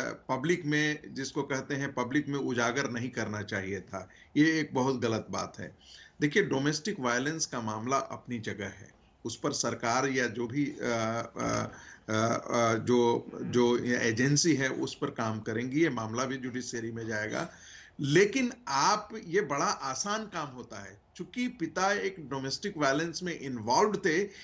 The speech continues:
इसलिए उनके सारे आरोप खारिज कर दिए जाते हैं। यदि आप खारिज करने जाएंगे तो फिर शैला रशीद के जो पीछे के बैकग्राउंड है, उनको भी जोड़ करके देखना पड़ेगा। जेएनयू के अंदर भारत विरोधी नारे का नेतृत्व उन्होंने किया।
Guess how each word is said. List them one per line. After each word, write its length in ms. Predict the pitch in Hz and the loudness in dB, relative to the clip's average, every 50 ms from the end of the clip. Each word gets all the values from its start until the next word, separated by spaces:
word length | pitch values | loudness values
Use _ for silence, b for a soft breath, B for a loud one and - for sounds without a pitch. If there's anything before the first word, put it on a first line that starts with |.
| B B B - | B B B -2
इसलिए 420 | 151 147 - - 165 190 214 226 | 0 0 0 -2 -2 0 2 2
उनके 400 | 220 175 170 165 165 160 196 202 | 2 2 0 -2 0 2 4 4
सारे 420 | 202 - 165 135 135 151 202 220 214 | 4 4 4 4 4 6 6 4 4
आरोप 440 | - 143 143 135 147 185 202 196 - - | 2 0 -2 0 0 -2 -2 -4 -6 -10
खारिज 340 | - - 156 165 202 - - | -4 0 2 2 2 0 0
कर 140 | - 180 156 | 0 -2 -2
दिए 240 | 135 139 139 127 | 0 -2 -2 -2
जाते 300 | 117 117 110 107 - - | -2 -4 -6 -8 -8 -12
हैं। 260 | 107 104 95 95 - b b b b b b b b - | -14 -14 -14 -18 -20 b b b b b b b b 0
यदि 180 | 165 175 214 208 | 2 4 4 4
आप 200 | 202 202 - - | 4 4 2 -2
खारिज 340 | - 156 156 175 240 202 - | -2 -2 0 0 -2 -4 -4
करने 320 | - 190 175 175 175 160 | -2 -2 0 0 0 -2
जाएंगे 400 | 135 135 127 131 131 135 143 190 | 0 0 0 -2 -2 0 0 -2
तो 160 | 202 202 214 | 0 0 -2
फिर 220 | 214 214 - 247 240 | -4 -2 -4 -6 -4
शैला 380 | - - 151 143 147 165 185 | -2 0 0 2 2 2 2
रशीद 520 | 190 180 170 - - - 165 180 175 190 - | 2 0 0 -2 -2 -2 -2 -2 -4 -4 -2
के 80 | 214 208 | -2 0
जो 140 | 185 196 208 | 2 2 0
पीछे 420 | - - 156 156 147 - 214 240 | 0 -2 -2 -2 2 4 4 4
के 140 | 240 262 247 | 6 4 4
बैकग्राउंड 600 | 202 220 175 156 131 156 156 147 135 131 123 110 | 4 4 4 4 2 0 0 0 -2 -4 -6 -8
है, 160 | 101 90 - b b b b b b b b _ - | -10 -10 -12 b b b b b b b b _ 0
उनको 380 | 190 208 220 - - 320 330 | 0 0 0 0 2 2 4
भी 140 | 311 311 285 | 6 6 6
जोड़ 260 | 202 220 247 240 - | 6 6 6 6 4
करके 300 | - - 214 202 - 214 | 4 2 -2 0 0 0
देखना 360 | 180 175 175 - 143 151 139 | 0 0 0 0 -2 -4 -6
पड़ेगा। 560 | 131 - 127 110 107 104 104 101 101 104 107 101 | -6 -6 -6 -8 -6 -8 -8 -10 -10 -12 -10 -2
जेएनयू 400 | 143 143 143 147 156 156 156 156 | 0 2 2 2 2 2 0 0
के 160 | 151 151 160 151 | 0 0 -2 -2
अंदर 400 | 139 - 139 143 143 147 151 135 | -2 -2 -4 -4 -2 -2 -2 -2
भारत 340 | 107 117 123 127 143 143 139 | 0 0 2 2 2 0 0
विरोधी 400 | 123 135 135 135 135 120 135 135 | -2 -2 0 0 0 0 0 -2
नारे 320 | 123 120 117 117 127 139 143 | 0 0 0 2 2 2 2
का 140 | 135 131 | 2 0
नेतृत्व 500 | 131 127 127 117 - - 131 117 - - | 0 0 -4 -6 -4 -6 -6 -6 -6 -6
उन्होंने 360 | 127 127 123 123 123 127 123 120 | -6 -4 -4 -2 -2 -2 -2 -4
किया। 460 | - - 123 123 120 123 117 - | -4 -2 0 0 2 2 0 -2